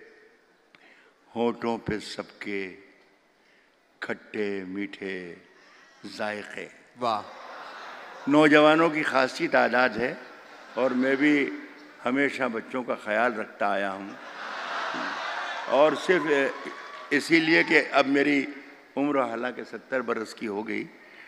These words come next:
Speaker 1: लेकिन मैं किसी ज़माने में बीस बरस का भी था। तो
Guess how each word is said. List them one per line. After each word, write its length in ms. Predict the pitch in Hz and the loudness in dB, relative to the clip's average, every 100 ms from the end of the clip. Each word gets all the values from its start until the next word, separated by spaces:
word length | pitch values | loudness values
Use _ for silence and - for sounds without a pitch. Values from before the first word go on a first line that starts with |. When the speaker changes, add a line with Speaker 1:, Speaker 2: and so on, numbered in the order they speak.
| - - | -18 -4
Speaker 1:
लेकिन 240 | 127 - | -2 0
मैं 180 | 214 - | -2 -2
किसी 280 | 131 123 147 | -6 -4 -4
ज़माने 400 | 117 120 127 135 | -2 0 0 0
में 220 | 135 123 110 | -2 -2 -4
बीस 220 | 127 - | -4 -4
बरस 240 | 120 113 - | -4 -6 -6
का 140 | 113 | -6
भी 160 | 98 107 | -6 -10
था। 260 | - 90 - - - - - - - - - | -12 -12 -10 -10 -6 -4 -2 0 0 2 2
तो 120 | - | 2